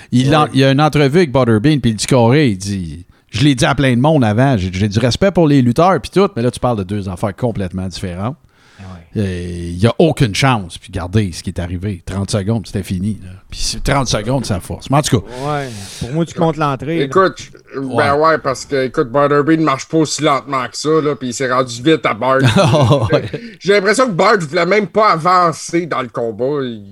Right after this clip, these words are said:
Speaker 2: il, il, on dirait qu'il était terrorisé ou je sais pas trop quoi. Butterbean s'est avancé, paf, paf, fini.
Speaker 1: Ah non, puis, euh, même en plus,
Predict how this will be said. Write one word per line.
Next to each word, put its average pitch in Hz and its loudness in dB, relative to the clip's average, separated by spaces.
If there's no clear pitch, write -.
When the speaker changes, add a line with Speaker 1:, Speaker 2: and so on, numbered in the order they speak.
Speaker 2:
il, 117 -12
il, 113 -12
on 123 -4
dirait 165 -4
qu'il 156 -8
était 135 -10
terrorisé 151 -2
ou 127 -10
je - -16
sais 131 -8
pas 123 -10
trop 117 -8
quoi. 135 -4
Butterbean 180 4
s'est - -6
avancé, 156 2
paf, 175 -2
paf, 175 -2
fini. 139 -6
Speaker 1:
Ah 120 2
non, 175 6
puis, 117 0
euh, 113 4
même 165 6
en 127 2
plus, 185 4